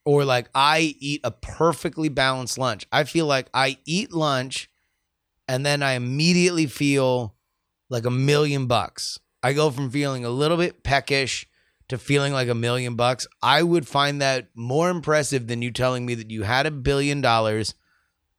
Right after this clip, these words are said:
or you had, uh, just a gigantic penis.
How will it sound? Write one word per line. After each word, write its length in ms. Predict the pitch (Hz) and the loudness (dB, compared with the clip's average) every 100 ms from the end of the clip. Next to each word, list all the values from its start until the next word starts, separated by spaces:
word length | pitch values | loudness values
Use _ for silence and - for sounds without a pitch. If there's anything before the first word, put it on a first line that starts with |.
| _ - | _ -2
or 200 | 135 123 | 0 0
you 180 | 123 113 | 0 2
had, 400 | 123 120 113 98 _ _ _ _ _ _ - | 4 4 0 -8 _ _ _ _ _ _ 0
uh, 240 | 117 110 - _ - | 2 0 -4 _ -6
just 240 | 131 110 | -4 -4
a 40 | |
gigantic 600 | 117 120 110 123 117 117 | -4 -4 -2 -2 -4 -4
penis. 640 | - 120 98 90 - - | -8 -8 -8 -12 -14 -16